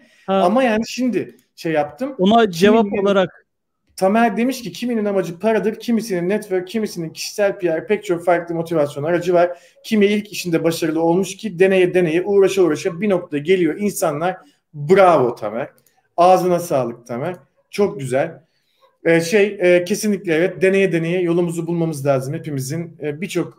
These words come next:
Speaker 2: e, e, yazar,
Speaker 1: Ee,
Speaker 2: e, birçok geliyor.
Speaker 1: şeyde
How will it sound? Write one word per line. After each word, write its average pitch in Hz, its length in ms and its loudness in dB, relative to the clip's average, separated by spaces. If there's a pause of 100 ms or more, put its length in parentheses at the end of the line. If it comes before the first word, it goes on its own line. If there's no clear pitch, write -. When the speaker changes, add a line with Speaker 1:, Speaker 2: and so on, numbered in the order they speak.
(100)
Speaker 2:
e, 147 40 -4
e, 139 500 -4
yazar, 165 380 4 (340)
Speaker 1:
Ee, 160 240 0
Speaker 2:
e, 147 140 2
birçok 214 280 -4 (1160)
geliyor. 196 480 6
Speaker 1:
şeyde 185 220 2